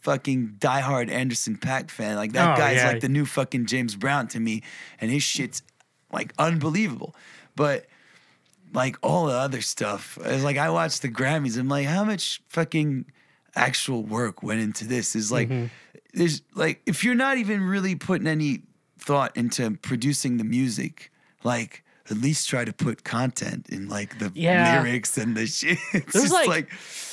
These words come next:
Speaker 2: I, like, hate, I, I'm a big fan of pop music, but I, there's some, like, radio pop stuff, like,
Speaker 1: Yeah.
Speaker 2: that's specifically made for the radio. I'm like, "This is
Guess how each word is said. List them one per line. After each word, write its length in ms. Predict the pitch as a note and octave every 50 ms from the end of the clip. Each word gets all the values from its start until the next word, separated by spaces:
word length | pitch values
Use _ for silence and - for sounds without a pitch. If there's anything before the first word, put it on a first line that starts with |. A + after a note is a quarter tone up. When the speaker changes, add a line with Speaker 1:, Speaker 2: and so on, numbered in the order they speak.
| - - - -
Speaker 2:
I, 240 | E3+ F#3 B3+ D4 C#4
like, 180 | B3 G#3 D#3+ D3+
hate, 500 | D3+ C#3 - - - F3+ F3+ F#3 G3 E3 - -
I, 160 | F3+ G3+ A3+ A3 - - - - - - -
I'm 100 | A3 C4
a 60 | B3+
big 140 | B3 A3+ -
fan 140 | - G3+ F3+
of 60 | F3 D#3
pop 240 | - C#3+ D3 D3+
music, 380 | F3 F3 F#3+ F#3 G#3 G3+ G3 - - - - - -
but 340 | D#3 E3+ E3+ D#3 C#3 B2+ - - _ _
I, 480 | - F3 F3 F3+ F3+ F3+ F3+ F3 E3+ D3+ -
there's 220 | D3 F3 F#3+ G3
some, 380 | - - D#3+ D3+ D#3+ E3 D#3+ D#3+
like, 220 | C#3+ C3 A#2+ - -
radio 480 | B2+ A#2 B2 C3 C#3+ D3 D#3 D#3+ D#3+ D#3+
pop 280 | D#3+ E3 E3+ E3+ E3
stuff, 320 | - - F#3+ F3+ F3 F3+ F#3
like, 240 | A#3+ - B2+ D3 G3
Speaker 1:
Yeah. 60 | - - - - - -
Speaker 2:
that's 140 | - E3 -
specifically 560 | - - F3 - - F#3+ F3+ - - F#3 F3
made 240 | D#3+ D3+ D3+ E3 D#3
for 80 | - D#3
the 80 | D3
radio. 460 | B2+ C3 C3 C#3+ C#3+ D#3 E3 E3 E3 E3
I'm 160 | E3 D#3+ D3+
like, 240 | D3+ C#3 B2+ - -
"This 200 | G3+ C4 - -
is 140 | F4+ B3+